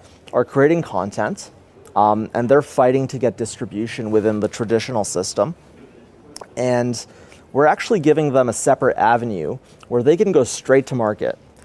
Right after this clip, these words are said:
They can go straight to their audience and actually put their content out there and make it available for sale and for rental.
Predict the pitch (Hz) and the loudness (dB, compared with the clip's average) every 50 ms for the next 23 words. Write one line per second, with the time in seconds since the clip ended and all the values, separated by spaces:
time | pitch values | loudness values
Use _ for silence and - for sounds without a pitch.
0 | - - _ _ _ _ _ - 113 104 135 165 165 196 190 170 151 123 - - | -20 -20 _ _ _ _ _ -16 -2 0 2 2 2 2 4 4 4 2 2 -4
1 | - - - 135 143 175 170 - 170 143 135 120 110 104 110 113 110 82 69 73 | -10 -2 2 2 2 2 2 0 2 4 6 6 6 6 6 4 2 -2 -4 -4
2 | - - - - - _ _ _ _ _ - 107 117 120 120 123 - - 139 120 | -10 -12 -16 -18 -18 _ _ _ _ _ -4 -2 0 0 0 -2 -2 -2 -2 -2
3 | - - 135 - 139 131 - - 120 117 113 117 120 104 - 92 87 95 - - | -2 -4 -4 -2 -2 -2 -2 -4 -6 -8 -6 -6 -8 -4 0 0 0 0 0 -2
4 | 76 69 78 90 98 107 117 - 127 117 101 113 110 110 104 110 107 - - - | -2 -2 -2 -2 -2 -2 -2 0 -2 0 4 4 4 4 4 2 0 0 -2 -6
5 | - - 117 110 110 107 110 107 95 - 87 85 92 92 92 98 - - 64 - | -2 0 2 4 4 4 2 0 -2 -6 -4 0 0 0 0 0 -2 -4 -6 -6